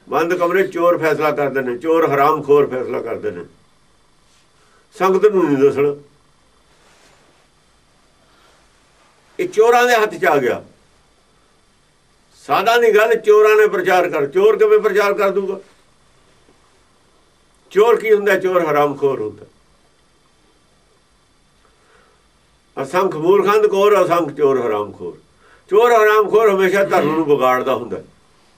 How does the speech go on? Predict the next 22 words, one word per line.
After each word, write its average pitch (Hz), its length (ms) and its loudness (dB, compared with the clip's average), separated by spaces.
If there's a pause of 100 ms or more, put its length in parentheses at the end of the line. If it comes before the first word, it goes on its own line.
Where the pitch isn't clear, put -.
(800)
ਸ਼ਰਧਾ 226 560 0
ਵਧਾਉਂਦਾ 185 480 2
ਹੁੰਦਾ 170 320 0
ਹੈ, 262 80 0
ਭਰੋਸਾ 220 480 0
ਘਟਾਉਂਦਾ 208 360 0
ਹੁੰਦਾ। 98 260 -8 (3250)
ਭਰੋਸਾ 208 680 2
ਘਟਾ 185 320 0
ਕੇ 208 260 2
ਹੀ 214 260 2
ਸ਼ਰਧਾ 196 360 -2
ਵੱਧਦੀ 120 360 -6
ਹੈ। 92 40 -12 (1500)
ਜਿਹੜਾ 226 360 2
ਭਰੋਸੇ 196 500 0
ਵਾਲਾ 233 280 2
ਹੁੰਦਾ, 220 260 0
ਉਹਦੀ 233 200 -2
ਸ਼ਰਧਾ 196 340 -2
ਨਹੀਂ 196 120 0
ਹੁੰਦੀ। 120 220 -8